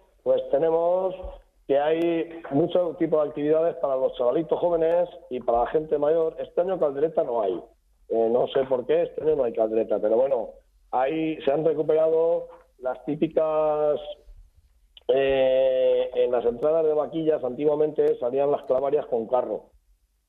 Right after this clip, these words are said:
Eh, las rondas, que se llamaban, las típicas rondas. Las rondas se cantaba por la noche también, salían a cantar gente con guitarra,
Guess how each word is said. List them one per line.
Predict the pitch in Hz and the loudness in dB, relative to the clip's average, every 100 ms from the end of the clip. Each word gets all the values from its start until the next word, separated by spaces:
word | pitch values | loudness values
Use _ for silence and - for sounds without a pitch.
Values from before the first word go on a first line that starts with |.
| _ | _
Eh, | 123 120 117 117 120 | 0 2 2 2 0
las | 117 - | 0 0
rondas, | 127 143 131 117 | 0 0 -2 -4
que | 110 | -2
se | 110 | 0
llamaban, | 127 123 113 | 0 0 -2
las | - | -4
típicas | 135 135 127 | -8 -2 -2
rondas. | 107 131 127 117 107 | 2 0 2 0 0
Las | 107 | 0
rondas | 123 143 139 - | 0 0 0 -2
se | 117 | -4
cantaba | 117 113 139 139 - | -2 0 0 0 -2
por | 117 | -4
la | 117 | -2
noche | 147 135 | -2 -2
también, | 131 123 139 143 139 | 0 0 2 0 0
salían | 113 127 127 | 2 2 2
a | |
cantar | 117 113 135 135 | 0 -2 0 -2
gente | - 139 131 135 135 - _ _ _ _ _ | -2 -4 0 0 0 -6 _ _ _ _ _
con | 113 110 | -2 0
guitarra, | 104 110 147 143 131 135 139 | 0 0 0 0 2 2 2